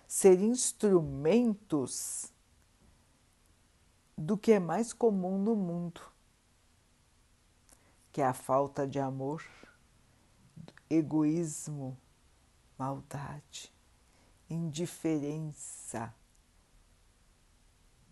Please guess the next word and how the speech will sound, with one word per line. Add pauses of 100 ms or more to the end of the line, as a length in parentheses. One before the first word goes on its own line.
(2500)
Devemos